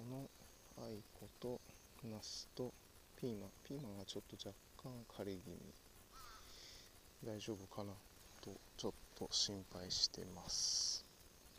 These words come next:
ここのね、もともとニラが植えてあったところなんで、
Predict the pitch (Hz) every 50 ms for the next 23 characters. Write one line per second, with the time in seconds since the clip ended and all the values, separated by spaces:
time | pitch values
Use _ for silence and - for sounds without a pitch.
0 | - - - - - - - - - - - - - - - - - - - -
1 | - - - - - - - - - - - - - - - - - - - -
2 | - - - - - - - - - - - - - - - - - 165 165 165
3 | 165 160 165 151 131 - - - - - 117 113 - 143 147 147 135 - 123 117
4 | 117 113 113 123 117 113 117 117 - - - - - - - 117 120 117 - 123
5 | 120 117 - - 95 - - 92 - 101 101 98 95 95 95 110 -